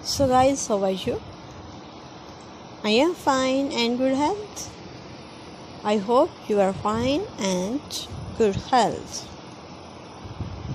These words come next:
Today I will talk to you about most stylish, most beautiful, most trendy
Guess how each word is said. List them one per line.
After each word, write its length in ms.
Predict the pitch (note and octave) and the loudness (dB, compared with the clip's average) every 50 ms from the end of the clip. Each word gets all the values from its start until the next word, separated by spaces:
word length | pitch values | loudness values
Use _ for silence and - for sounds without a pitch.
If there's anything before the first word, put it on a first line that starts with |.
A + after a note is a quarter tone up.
| - - - - - - - - - | -8 -10 -12 -14 -14 -14 -12 -2 2
Today 340 | - D#4 D#4+ F4 F4+ F4+ - | 4 6 8 8 8 6 8
I 120 | - A#3 A3 | 8 6 6
will 140 | G#3 G#3 G3 | 6 4 4
talk 300 | - A3 A#3+ C#4 - - | 6 6 6 6 4 2
to 60 | D#4 | 2
you 60 | D4+ | 4
about 460 | C4+ D#4 D#4 E4+ G#4+ A#4 - - - - - - - - - - - - - - - - - - - - - - - - - - | 6 8 8 8 6 4 2 -2 -8 -8 -8 -10 -14 -16 -16 -16 -16 -14 -16 -16 -16 -16 -16 -16 -16 -16 -16 -16 -16 -16 -10 -6
most 380 | A#3 A3+ G#3+ G#3+ G#3 G#3 G3+ - | -4 0 2 2 2 2 0 -2
stylish, 880 | - - A3 F#3 F3+ F#3 F#3+ A3+ C#4+ G4 G#4+ - - - - - - - - - - - - - - - - - - - - - - - - - | 0 2 4 4 4 6 6 6 6 6 6 4 2 2 2 2 -2 -6 -12 -14 -14 -14 -16 -16 -16 -16 -16 -16 -16 -16 -16 -16 -16 -16 -12 -2
most 420 | C#4 C4+ C4+ C4 C4 - - - - - - | 2 6 6 6 6 4 2 0 -2 -4 0
beautiful, 720 | G3+ F#3+ G#3 A#3+ C4+ - - D#4+ - - - G#4+ C5 C#5 - - - - - - - - - - - - - - - - - - - - - | 4 4 6 6 4 4 2 0 0 4 6 6 6 6 4 -2 -10 -10 -14 -14 -14 -14 -14 -14 -14 -14 -16 -16 -16 -16 -16 -16 -16 -10 -4
most 380 | G#3+ G#3 G#3 G#3 G3+ - - - | 2 4 4 4 4 2 0 2
trendy 500 | B3+ C4+ C#4+ D#4 D#4 D#4 E4 F4+ A#4 | 4 6 6 6 6 4 4 4 2